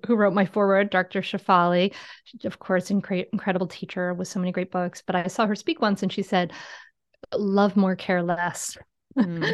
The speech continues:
Speaker 1: <laughs> And I was like,
Speaker 2: Oh, I love
Speaker 1: "That's
Speaker 2: that.
Speaker 1: so," and I was like, "What do you mean by that?" But, like, I love this. And this idea that, like,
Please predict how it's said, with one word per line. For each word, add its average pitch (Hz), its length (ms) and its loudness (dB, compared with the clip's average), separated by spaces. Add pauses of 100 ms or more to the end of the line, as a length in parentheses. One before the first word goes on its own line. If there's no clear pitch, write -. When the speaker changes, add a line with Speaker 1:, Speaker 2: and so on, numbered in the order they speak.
(100)
Speaker 1:
<laughs> - 140 -2
And 262 120 8
I 226 40 8
was 240 180 4
like, 196 380 4 (420)
Speaker 2:
Oh, 190 40 -2
I - 100 -2
love 139 200 -2
Speaker 1:
"That's 120 160 2
Speaker 2:
that. 190 60 6
Speaker 1:
so," 185 200 6
and 214 220 4
I 208 80 6
was 196 120 2
like, 190 160 4
"What 185 220 0
do 185 80 0
you 190 100 2
mean 190 160 0
by 185 80 0
that?" 185 180 0
But, 185 120 0
like, 180 260 -2
I 202 120 -2
love 180 260 2
this. 175 220 0 (400)
And 214 220 6
this 208 160 2
idea 233 320 2
that, 208 160 2
like, 190 280 0